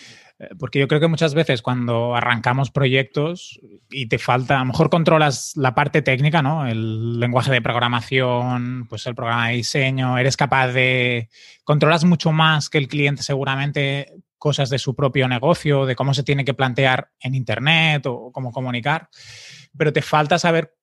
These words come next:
cómo gestionar los deseos de los clientes, también sus propias necesidades,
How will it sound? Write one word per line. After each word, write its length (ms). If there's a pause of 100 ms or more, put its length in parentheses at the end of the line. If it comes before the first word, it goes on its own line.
cómo 280
gestionar 680 (420)
los 240
deseos 400
de 80
los 180
clientes, 540
también 240
sus 580
propias 320
necesidades, 560